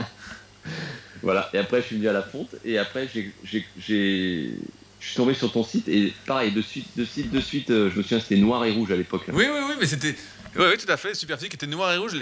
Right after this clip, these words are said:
Speaker 2: c'était les premières couleurs, et on avait fait, euh, c'est Arnaud qui faisait les designs. En fait, on avait fait, on s'était rejoint un été, on avait fait une pho-, on avait fait une photo tous dans l'eau,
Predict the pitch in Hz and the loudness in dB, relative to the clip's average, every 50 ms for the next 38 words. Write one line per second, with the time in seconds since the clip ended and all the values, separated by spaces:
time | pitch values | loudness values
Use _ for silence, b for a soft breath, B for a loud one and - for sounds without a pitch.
0 | 110 117 - - 156 139 120 - - - 208 208 214 214 214 196 - - - - | -4 -4 -4 -2 0 0 0 0 -2 -2 -2 0 2 2 2 2 0 -6 -12 -10
1 | - 185 180 196 233 247 220 - 139 139 139 139 151 147 - - - 180 180 175 | -4 -2 0 2 2 2 0 0 0 0 2 2 2 0 -2 -2 -2 0 2 2
2 | 156 143 135 131 127 - - - 151 165 151 175 196 220 220 - - 147 131 120 | 4 4 4 2 2 0 0 2 2 2 2 0 -2 -6 -8 -8 -8 -8 -4 -2
3 | 143 147 139 131 131 131 127 127 123 123 120 120 B B B B B B B B | 0 2 4 4 4 6 6 6 6 4 4 2 B B B B B B B B
4 | - 120 135 156 147 160 196 233 254 185 156 - 190 151 135 123 - 147 120 - | -4 0 2 4 4 4 4 2 0 -4 -8 -8 -4 -2 -2 -2 -2 -6 -10 -10
5 | - 135 120 - - 139 131 175 190 156 185 202 190 180 175 165 - 233 226 156 | -12 -14 -12 -8 -6 -6 -4 -4 -4 -2 0 0 0 0 0 0 0 2 2 2
6 | 110 - 143 131 - 180 180 170 131 135 135 135 - 160 135 - 202 208 233 214 | 2 0 -2 -2 -2 -2 -4 -2 0 2 2 2 2 0 2 2 2 2 2 0
7 | - - - 269 285 240 185 160 151 185 196 196 180 170 196 254 | -2 -2 -4 -4 -2 -2 -2 0 2 4 4 4 4 2 0 0